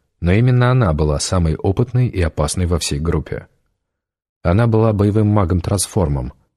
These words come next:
кем-то вроде светлого оборотня. "Ну так что, тёмный?" настаивал Андрюха. "Всё молчишь? Понятно. Предъяви-ка регистрацию. И дайте знать кто-нибудь дневному дозору, что у нас тут браконьер тёмный".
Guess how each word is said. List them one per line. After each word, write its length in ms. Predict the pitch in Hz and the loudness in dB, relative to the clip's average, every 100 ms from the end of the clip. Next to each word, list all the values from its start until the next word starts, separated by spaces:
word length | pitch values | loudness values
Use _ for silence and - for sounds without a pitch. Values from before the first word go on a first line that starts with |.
| _ _ | _ _
кем-то 320 | - 113 104 | -2 0 2
вроде 320 | 104 107 95 | 2 2 2
светлого 560 | 92 104 87 92 95 101 | 0 0 0 2 2 2
оборотня. 520 | 73 71 - 62 - _ _ _ _ _ _ _ _ _ _ _ _ | 2 -2 -4 -8 -10 _ _ _ _ _ _ _ _ _ _ _ _
"Ну 120 | 123 147 | 0 2
так 160 | 175 | 2
что, 200 | - 202 | 2 2
тёмный?" 340 | 147 175 120 90 | 4 2 4 4
настаивал 500 | 90 - 95 78 85 | 2 2 2 2 2
Андрюха. 580 | 85 82 73 - - - - | 2 0 -2 -6 -10 -16 -4
"Всё 160 | - | 0
молчишь? 560 | 175 180 - 208 - - _ _ _ _ _ | 2 2 2 0 0 -8 _ _ _ _ _
Понятно. 680 | 170 143 92 80 87 80 - _ _ _ _ - | -2 2 2 2 0 0 -4 _ _ _ _ -2
Предъяви-ка 500 | 139 143 190 214 147 | 0 2 2 4 2
регистрацию. 800 | 107 90 - 90 78 67 57 - _ _ _ _ _ | 2 2 2 0 0 -4 -8 -12 _ _ _ _ _
И 120 | 101 | 0
дайте 260 | 139 208 170 | 2 2 2
знать 260 | 143 147 - | 2 0 0
кто-нибудь 420 | 131 117 104 95 | 0 2 2 2
дневному 360 | 117 123 117 | 2 4 4
дозору, 460 | 101 110 117 147 92 | 4 2 2 2 0
что 180 | - 104 | 0 0
у 60 | |
нас 160 | 110 107 | 2 0
тут 140 | 107 | 0
браконьер 560 | 92 98 113 110 101 73 | 0 0 2 2 2 0
тёмный". 440 | - 76 67 60 | -2 -2 -2 -6